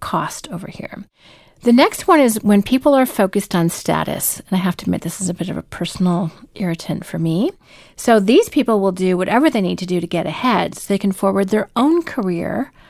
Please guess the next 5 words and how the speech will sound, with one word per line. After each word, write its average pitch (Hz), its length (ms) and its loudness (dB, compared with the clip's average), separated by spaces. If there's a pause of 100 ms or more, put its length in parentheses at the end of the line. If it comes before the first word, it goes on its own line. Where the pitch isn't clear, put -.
(340)
often 262 400 2
at 208 180 -4
the - 80 -8
company's 190 680 -2
expense. - 840 -10